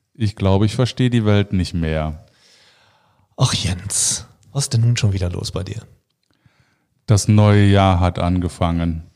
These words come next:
Speaker 1: Das alte ist nicht mehr. Ich bin traurig.
Speaker 2: Warum?
Speaker 1: Weil das alte Jahr war eigentlich ganz gut. Es war voller Umbrüche,
Speaker 2: Ja.
Speaker 1: alles irgendwie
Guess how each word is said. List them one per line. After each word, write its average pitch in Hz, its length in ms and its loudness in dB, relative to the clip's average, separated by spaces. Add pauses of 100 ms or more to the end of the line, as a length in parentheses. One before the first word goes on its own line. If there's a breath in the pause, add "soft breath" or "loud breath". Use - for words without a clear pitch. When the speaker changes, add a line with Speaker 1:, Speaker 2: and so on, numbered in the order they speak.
(160)
Speaker 1:
Das 104 180 0
alte 101 360 0
ist 101 280 -2
nicht 87 260 -2
mehr. 82 460 -6 (480)
Ich - 100 -20
bin 101 220 2
traurig. 95 760 0 (720)
Speaker 2:
Warum? 104 360 -8 (800)
Speaker 1:
Weil 110 120 0
das 107 100 0
alte 101 260 -2
Jahr 113 200 2
war 113 100 2
eigentlich 98 220 -4
ganz 143 240 -6
gut. 123 340 -2 (360)
Es 107 100 -12
war 113 380 2
voller 170 520 0
Umbrüche, 143 960 -2
Speaker 2:
Ja. 104 100 -16 (200)
Speaker 1:
alles 139 280 0
irgendwie 123 460 0